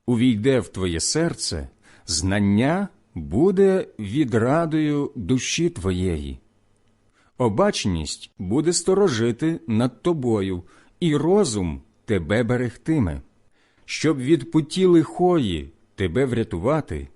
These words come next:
від чоловіка з розбещеним язиком,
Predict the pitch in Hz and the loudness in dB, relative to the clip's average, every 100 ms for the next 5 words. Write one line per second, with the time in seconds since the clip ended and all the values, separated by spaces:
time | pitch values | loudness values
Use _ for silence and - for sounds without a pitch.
0 | _ _ - 82 127 147 - 170 156 143 | _ _ -12 -2 0 2 2 4 4 2
1 | 190 196 202 196 - 117 110 131 147 78 | 0 2 2 2 -2 -6 -2 0 -2 -4
2 | 69 139 180 - - 180 170 160 - 113 | -2 0 0 -2 -2 0 0 0 -4 -4
3 | 117 135 123 151 170 120 78 | -2 0 -2 -2 -2 0 -2